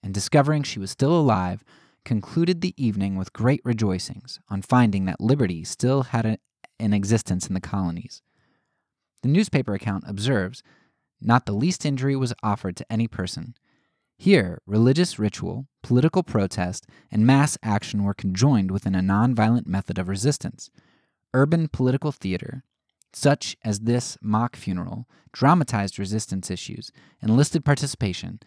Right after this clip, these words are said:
and pressured royal officials. For onlookers, it raised awareness of the controversy and identified their neighbors and friends as supporters of the resistance. It encouraged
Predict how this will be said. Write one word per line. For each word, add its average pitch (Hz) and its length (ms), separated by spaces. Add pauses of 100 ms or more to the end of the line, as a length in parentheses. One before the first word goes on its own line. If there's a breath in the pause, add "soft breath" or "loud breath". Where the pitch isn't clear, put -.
(220 soft breath)
and 95 200
pressured 127 460
royal 104 340
officials. - 600 (580)
For - 180
onlookers, 135 720
it 120 80
raised 139 360
awareness 123 640 (120)
of 104 120
the 110 80
controversy 95 760
and 95 140
identified 123 540
their 113 140
neighbors 131 540
and 110 160
friends 107 400
as 104 160
supporters 98 460
of 92 100
the 90 100
resistance. 95 580 (640 soft breath)
It 123 120
encouraged 131 500